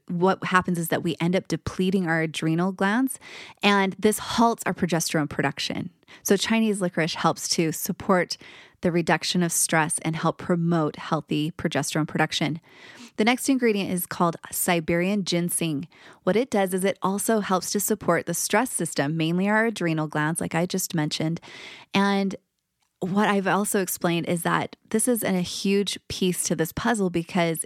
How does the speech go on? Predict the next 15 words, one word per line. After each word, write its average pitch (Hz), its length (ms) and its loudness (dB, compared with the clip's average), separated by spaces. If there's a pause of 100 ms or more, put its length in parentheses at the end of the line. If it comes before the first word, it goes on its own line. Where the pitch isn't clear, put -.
(180)
I've 185 280 0
explained 202 480 0
many 175 180 0
times 185 320 -2
the 156 140 0
enormous 175 600 0
impact, 180 540 0 (460)
um, 170 200 2
stress - 920 0
has 170 480 2 (540)
on 170 220 4
our 165 140 0
sex - 340 -2
hormone 151 320 -2
balance. 120 420 -4